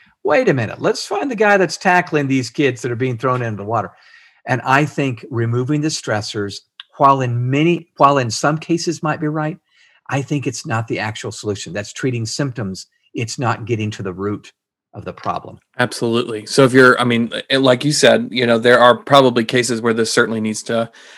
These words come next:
Speaker 2: happen.
Speaker 1: Yeah.
Speaker 2: We do need to remove the stressor, but I don't think we spend enough time asking the question, "Where did the stressor come from? Why is it happening?" Right? Uh, we just assume, you know, maybe they've got more things going on than before. And you and I have done that research. We know
Speaker 1: Yeah.
Speaker 2: they've got a lot of things going
Speaker 1: Yeah.
Speaker 2: on.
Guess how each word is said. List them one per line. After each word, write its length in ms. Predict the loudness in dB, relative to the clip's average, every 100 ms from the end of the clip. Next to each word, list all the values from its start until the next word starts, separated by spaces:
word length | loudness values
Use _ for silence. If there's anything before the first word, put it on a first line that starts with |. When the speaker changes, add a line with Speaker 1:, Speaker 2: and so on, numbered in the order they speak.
| 0
Speaker 2:
happen. 320 | 2 2 2
Speaker 1:
Yeah. 40 |
Speaker 2:
We 100 | 2
do 220 | 6 8 10
need 160 | 8
to 80 | 4
remove 300 | 2 4 2
the 60 | -2
stressor, 500 | 2 2 4 0 0 -8 0
but 180 | 2 4
I 80 | 6
don't 180 | 6 6
think 140 | 6
we 80 | 4
spend 220 | 6 6
enough 220 | 6 2
time 260 | 2 0 2
asking 360 | 0 -2 -2 -4
the 80 |
question, 420 | -2 -4 -2 -2 2
"Where 240 | 6 8
did 140 | 6
the 60 | 2
stressor 500 | 0 4 4 2 -2
come 280 | 2 6 6
from? 320 | 4 -2 -4
Why 200 | 2 6
is 140 | 6 6
it 80 |
happening?" 500 | 2 -2 -2 0 0 -2 0
Right? 320 | 4 4 0 -12 -18 -2
Uh, 200 | 2 2 4
we 120 | 4
just 240 | 6 6
assume, 600 | 2 6 6 8 6 2 -2 _ _
you 100 | -2
know, 220 | 4 4 4
maybe 260 | 4 6
they've 160 | 6 6
got 220 | 2 2
more 180 | 2 2
things 240 | 0 -2
going 220 | 0 2
on 180 | 4 4
than 140 | 4 4
before. 360 | 4 6 6
And 120 | 8
you 80 | 8
and 100 | 8
I 40 | 6
have 100 | 6
done 160 | 6
that 180 | 6 6
research. 480 | 6 6 4 2 4
We 100 | 6
know 340 | 8 8 8
Speaker 1:
Yeah. 60 | 6
Speaker 2:
they've 160 | 2 2
got 180 | 4 4
a 40 |
lot 240 | 4 2 0
of 60 |
things 260 | -2 -4 -4
going 300 | -2 0 2
Speaker 1:
Yeah. 60 |
Speaker 2:
on. 200 | 0 -2